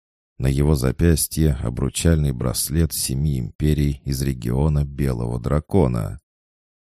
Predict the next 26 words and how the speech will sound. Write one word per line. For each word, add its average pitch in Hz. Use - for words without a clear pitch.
Теперь 80
к -
лучнику 78
повернулись 67
уже 58
все, 50
даже 76
Албаудун, 71
которого, 69
казалось, 62
нисколько 76
не 57
смущал 62
тот -
факт, -
что -
его 67
держали 65
на 52
прицеле 62
сразу 73
три 78
не 62
самых 73
слабых -
адепта. 57